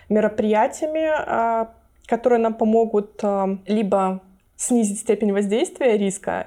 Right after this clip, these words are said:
либо снизить, а, его степень, вероятность появления риска. И четвертое — это уже непосредственно мониторинг и контроль. Ну, опять же, идентификация рисков, то есть мы определяем риски. Как это происходит? Ну, важно понимать, что абсолютно все риски, м,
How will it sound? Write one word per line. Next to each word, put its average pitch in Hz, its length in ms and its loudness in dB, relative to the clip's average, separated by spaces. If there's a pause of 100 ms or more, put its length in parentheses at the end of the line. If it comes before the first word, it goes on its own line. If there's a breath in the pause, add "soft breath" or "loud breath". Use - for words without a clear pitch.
либо 190 760 0
снизить, 208 520 -4
а, 180 140 0
его 180 240 -2
степень, 185 460 -4 (200 loud breath)
вероятность 196 500 -2
появления 180 440 0
риска. - 340 -12 (680 loud breath)
И 254 580 0
четвертое — 339 400 -2
это 202 80 0
уже 214 140 -2
непосредственно 202 560 -4
мониторинг 180 500 -2
и - 20 -14
контроль. - 440 -8 (320)
Ну, 262 100 0
опять 180 300 -2
же, 185 180 -8 (480)
идентификация 240 720 -2
рисков, 294 400 -6
то 214 120 -2
есть 202 200 -4
мы 349 100 0
определяем 208 420 0
риски. 165 320 -10 (120)
Как 339 220 0
это 294 140 -2
происходит? 233 520 0 (320 loud breath)
Ну, 254 180 4
важно 277 240 2
понимать, 269 320 0
что - 140 -4
абсолютно 247 340 -2
все 233 140 -2
риски, 220 400 -2 (200)
м, 190 240 -2